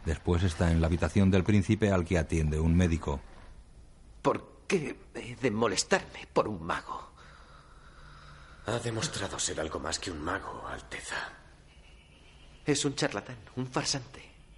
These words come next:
Speaker 2: Si pretende tener poderes sobrenaturales, llévelo a juicio por fraude.
Speaker 3: Antes habrá que demostrarlo.
Speaker 2: Pues hágalo,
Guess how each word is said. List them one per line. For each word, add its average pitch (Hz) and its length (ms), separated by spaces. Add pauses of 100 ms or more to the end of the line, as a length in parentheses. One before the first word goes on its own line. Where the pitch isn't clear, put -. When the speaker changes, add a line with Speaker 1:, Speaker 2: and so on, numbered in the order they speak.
(1900)
Speaker 2:
Si 113 460 (220)
pretende 156 440
tener - 360
poderes 87 580
sobrenaturales, - 1120 (720)
llévelo 156 440
a - 60
juicio - 420
por - 140
fraude. - 500 (3000)
Speaker 3:
Antes 85 540
habrá 78 360
que 104 100
demostrarlo. - 540
Speaker 2:
Pues 127 300
hágalo, - 320